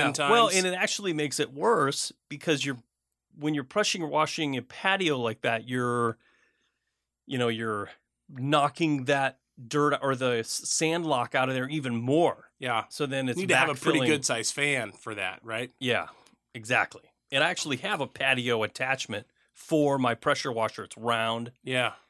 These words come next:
Speaker 1: Has a, a spinning brush on the inside. It's pretty sweet, actually.
Speaker 2: Yeah, but it doesn't make doing a large area like that easy
Speaker 1: No.
Speaker 2: enough.
Speaker 1: No, it's still a lot
Speaker 2: Still
Speaker 1: of work.
Speaker 2: a lot of work, right.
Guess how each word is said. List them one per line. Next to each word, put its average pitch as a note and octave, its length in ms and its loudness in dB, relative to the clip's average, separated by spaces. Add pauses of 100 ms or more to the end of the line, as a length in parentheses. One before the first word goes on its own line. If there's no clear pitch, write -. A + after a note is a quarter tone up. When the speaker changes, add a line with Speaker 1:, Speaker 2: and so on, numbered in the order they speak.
(100)
Speaker 1:
Has A2+ 180 -8
a, G2+ 260 -4 (140)
a G2+ 160 -6
spinning A#2+ 800 -2 (320)
brush A2+ 460 0
on A#2+ 140 2
the A#2 140 -4
inside. A2 560 -2
It's - 100 -16
pretty C#3 300 -4
sweet, - 500 -8
actually. G2 540 -8
Speaker 2:
Yeah, C3+ 280 0
but D#3 200 4
it E3+ 100 2
doesn't G3+ 300 2
make G3 240 2
doing F3 260 2
a C#3+ 40 0
large C#3+ 420 2
area C3 280 0
like B2 240 0
that A#2+ 280 -6 (300)
easy D#3 420 4
Speaker 1:
No. A2+ 60 2
Speaker 2:
enough. A#2 360 0
Speaker 1:
No, F#3 160 -4
it's A2+ 120 -2
still E3+ 760 2
a C3 60 2
lot C3+ 120 6
Speaker 2:
Still C3 160 6
Speaker 1:
of D#3 60 4
work. F3+ 120 6
Speaker 2:
a - 20 4
lot C3+ 120 2
of B2+ 60 0
work, A#2 280 -4
right. A#2 300 -6